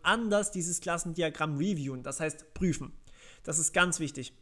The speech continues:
Sonst, man ist selber zu tief drin, man findet da seine eigenen Fehler niemals.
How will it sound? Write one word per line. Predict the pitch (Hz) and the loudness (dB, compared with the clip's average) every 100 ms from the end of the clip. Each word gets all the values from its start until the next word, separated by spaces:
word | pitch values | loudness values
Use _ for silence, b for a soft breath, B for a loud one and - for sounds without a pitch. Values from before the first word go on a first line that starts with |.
| _ _ - _ _ - | _ _ -20 _ _ -8
Sonst, | 151 160 160 - | 0 2 2 -2
man | 175 185 | -2 -2
ist | 220 | 2
selber | 175 170 185 180 | 4 4 4 2
zu | 202 | -4
tief | - 190 - | -4 -6 -4
drin, | 170 185 | -4 -2
man | 165 160 | -2 -2
findet | 190 185 175 | -2 -2 -2
da | 156 151 | 0 0
seine | 151 151 | -2 -4
eigenen | 147 151 147 | -6 -6 -6
Fehler | 147 151 143 | -6 -4 -2
niemals. | 147 156 143 143 127 | -2 -2 -2 -2 -4